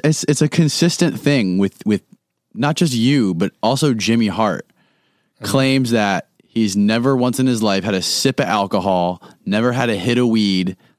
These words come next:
Speaker 1: nothing. And I find that really hard to believe going through the eighties and the nineties in the wrestling business. It's crazy to me.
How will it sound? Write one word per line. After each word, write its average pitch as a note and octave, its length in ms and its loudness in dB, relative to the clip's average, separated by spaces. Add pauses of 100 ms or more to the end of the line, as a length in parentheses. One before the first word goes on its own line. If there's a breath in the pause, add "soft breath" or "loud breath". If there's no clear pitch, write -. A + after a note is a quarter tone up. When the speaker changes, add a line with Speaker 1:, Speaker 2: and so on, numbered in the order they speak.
(140)
Speaker 1:
nothing. G2 640 -4 (320 soft breath)
And A2 140 -2
I A#2 120 0
find E3+ 320 0
that B2 180 -2
really C3 320 2
hard C3+ 360 -2
to C3 60 0
believe B2 340 0
going A#2 280 0
through B2 120 0
the G#2+ 180 -2
eighties B2 320 2
and B2 100 0
the A#2+ 60 0
nineties G#2+ 520 0
in F#2+ 80 -2
the F2+ 80 -2
wrestling F2+ 460 -4
business. - 480 -12 (360 loud breath)
It's - 120 -10
crazy A#2+ 360 -2
to E2 60 -4
me. D2+ 260 -8